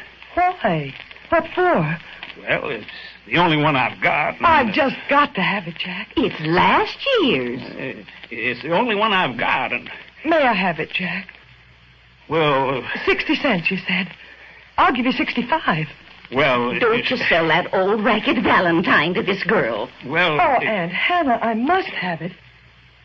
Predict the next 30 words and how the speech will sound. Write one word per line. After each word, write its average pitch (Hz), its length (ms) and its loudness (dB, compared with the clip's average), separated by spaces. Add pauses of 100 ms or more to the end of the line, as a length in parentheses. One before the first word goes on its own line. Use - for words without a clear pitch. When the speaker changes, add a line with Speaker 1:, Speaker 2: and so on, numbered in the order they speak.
(160)
Speaker 1:
I 349 120 2
didn't 247 200 0
get 208 140 2
a 196 180 -4
thing 302 280 0
for 190 160 -6
his 175 120 -8
birthday, 254 560 -2
and 202 220 -4 (380)
I 196 80 -6
just 247 220 -2
hoped - 260 -2
I'd 214 160 0
be 220 100 -2
able 247 200 0
to 202 60 -4
get 247 140 0
him 214 100 0
a 190 60 -2
valentine. 202 680 -2 (600)
And 311 100 2
it, 302 140 2 (360)
it'd 226 300 -2
be 285 120 0
a 277 60 0
kind 269 300 0
of 247 60 0 (280)
birthday 294 400 0
present, 254 420 -4
too. 285 340 0